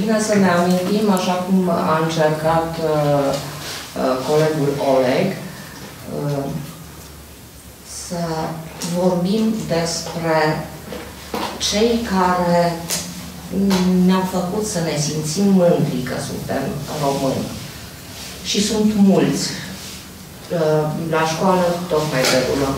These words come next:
un, un proiect în fiecare an de, de Ziua Culturii. Copiii se documentează, au fiecare câte o personalitate,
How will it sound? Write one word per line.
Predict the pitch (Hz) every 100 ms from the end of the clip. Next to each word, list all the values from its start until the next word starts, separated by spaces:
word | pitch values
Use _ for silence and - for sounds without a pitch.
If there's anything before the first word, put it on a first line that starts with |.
| 131
un, | 131 120 123 123 123
un | - 123
proiect | 127 - - 156
în | 143 139 -
fiecare | 160 147 143 139 127 131
an | 131 123
de, | 113 117 117 - - - - - - -
de | 143 139
Ziua | 160 165 - -
Culturii. | 131 131 151 180 196 196 190 190 - - - - - - - 151 143 139 135 135 131 - - - - - - - - - - - - - - - -
Copiii | 165 196 190 190
se | 170 -
documentează, | 143 - 127 - 185 214 208 208 190 185 180 180 180 170
au | 165 165
fiecare | 160 160 160 147 147 147
câte | - 131 123
o | -
personalitate, | - 175 175 185 196 185 214 208 208 190